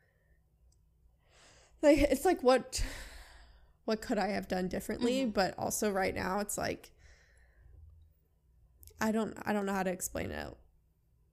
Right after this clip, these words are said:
Speaker 1: I'm d-, I don't know.
Speaker 2: I would, I would, I would say it this way. Like, if, if I, if I was talking to a friend, this is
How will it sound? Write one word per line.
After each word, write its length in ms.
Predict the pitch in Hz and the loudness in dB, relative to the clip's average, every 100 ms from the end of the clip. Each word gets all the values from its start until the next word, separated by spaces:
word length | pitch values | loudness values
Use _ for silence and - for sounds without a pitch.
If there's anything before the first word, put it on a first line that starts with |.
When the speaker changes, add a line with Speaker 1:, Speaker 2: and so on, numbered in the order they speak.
| - - | -20 -4
Speaker 1:
I'm 140 | 220 | 0
d-, 80 | 233 - - - _ _ _ _ _ - | 0 -2 -6 -18 _ _ _ _ _ -10
I 140 | 208 | -6
don't 160 | 190 185 | -6 -6
know. 140 | - | 8
Speaker 2:
I 140 | - 294 | 10 10
would, 160 | 370 269 | 8 6
I 140 | 220 | 6
would, 240 | 233 240 208 | 6 2 2
I 140 | 202 208 | 2 4
would 180 | 226 | 2
say 200 | - 208 | 4 4
it 100 | 190 | 2
this 200 | 175 196 | 2 0
way. 280 | 214 208 220 226 - _ _ _ | 2 0 -2 -8 -20 _ _ _
Like, 320 | - 196 190 - | 2 4 4 2
if, 180 | 233 220 - | 4 4 2
if 160 | 220 - | -4 4
I, 460 | 208 214 220 226 240 _ - - - - - - - _ _ _ _ _ - | 8 8 8 4 0 _ -20 -20 -20 -20 -20 -20 -20 _ _ _ _ _ -10
if 100 | - | 0
I 80 | 214 | 2
was 140 | 247 | 4
talking 340 | - 226 247 226 | 4 2 2 4
to 80 | |
a 80 | 202 | 4
friend, 300 | 190 190 185 | 2 -2 -2
this 160 | 208 208 | -2 -2
is 160 | 190 | -4